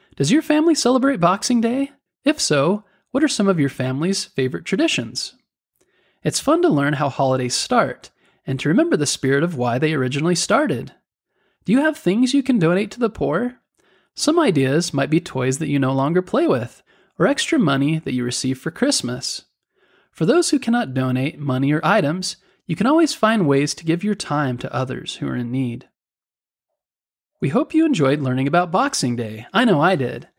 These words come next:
We hope you have a happy holiday and a happy and healthy new year. It's been an exciting year for bedtime history. We have even more listeners than last year, and so many generous fans who have spread the word and donated.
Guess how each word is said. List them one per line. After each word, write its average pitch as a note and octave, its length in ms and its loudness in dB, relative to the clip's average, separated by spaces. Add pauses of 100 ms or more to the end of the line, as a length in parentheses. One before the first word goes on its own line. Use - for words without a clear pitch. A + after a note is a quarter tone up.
(380)
We D3+ 100 0
hope C#4+ 220 0
you B3 80 2
have E3 100 2
a C3 80 -2
happy F#3 360 0
holiday C3+ 560 0 (260)
and B2 100 -8
a A#2 40 -8
happy B3+ 440 0
and A3 100 0
healthy E3 360 0
new C#3+ 220 2
year. C3 480 0 (480)
It's - 140 -8
been C#4+ 180 2
an D4+ 100 4
exciting F#3+ 500 2
year E3 140 4
for E3 160 -4
bedtime C#3 480 -4
history. B2 640 -8 (300)
We G#3+ 80 0
have C4 120 2
even D4+ 220 4
more C4 180 4
listeners G#3 520 0
than A3 160 2
last A#3 360 0
year, B2+ 280 0 (280)
and - 140 -6
so - 220 0
many C#4+ 240 4
generous F#3+ 460 0
fans B2+ 440 -4
who C3+ 60 -6
have B2+ 80 -6
spread A#3+ 340 -2
the A#3+ 80 0
word F#3 300 2
and D#3+ 180 -4
donated. B2 600 -4